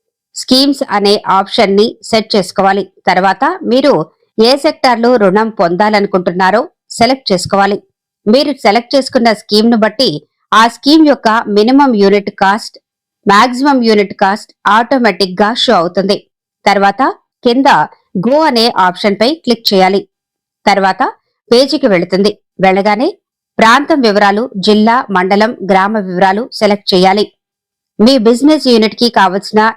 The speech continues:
యూనిట్ విలువల్ని ఎంటర్ చేయాలి. వెంటనే మీకు సబ్సిడీ ఎంత వస్తుంది, బ్యాంక్ లో రుణం ఎంత అని వెంటనే చూపిస్తుంది. తర్వాత మీరు ఎంచుకున్న ప్రాంతాన్ని బట్టి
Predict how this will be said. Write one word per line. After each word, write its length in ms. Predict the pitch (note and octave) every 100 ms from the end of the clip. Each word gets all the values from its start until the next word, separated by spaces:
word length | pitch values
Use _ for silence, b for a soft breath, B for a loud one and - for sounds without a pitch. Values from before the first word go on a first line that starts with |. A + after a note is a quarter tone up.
| G3
యూనిట్ 320 | A3 A#3+ B3 G3+
విలువల్ని 380 | F#3+ F#3+ G3 A3 - G3
ఎంటర్ 240 | G3 G#3 -
చేయాలి. 260 | G3+ F#3+ G3 _ _ _ - A#3
వెంటనే 340 | B3 D#4+ D#4+ C4+
మీకు 180 | B3 A3
సబ్సిడీ 340 | G3+ F#3 B3 A#3+ F#3+
ఎంత 120 | E3+ G#3+ G#3
వస్తుంది, 340 | G#3 G3+ A3 C4 _ _ F3
బ్యాంక్ 260 | A3 B3+ C#4+
లో 60 | D4+
రుణం 240 | G#3 G3+ A3 E3+
ఎంత 200 | F3 G3 A3 A#3 -
అని 140 | A3 G#3
వెంటనే 340 | F#3 F#3+ G3+ A#3
చూపిస్తుంది. 500 | - F3 G3 G#3 G3+ G3 _ _ -
తర్వాత 320 | F3+ G3 F#3+ C#4+ C5 _ _ A#3
మీరు 180 | C4+ C#4 A#3+
ఎంచుకున్న 340 | C4 - D#4+ C#4+
ప్రాంతాన్ని 420 | G3 F3+ G3+ G#3 G3
బట్టి 200 | F#3+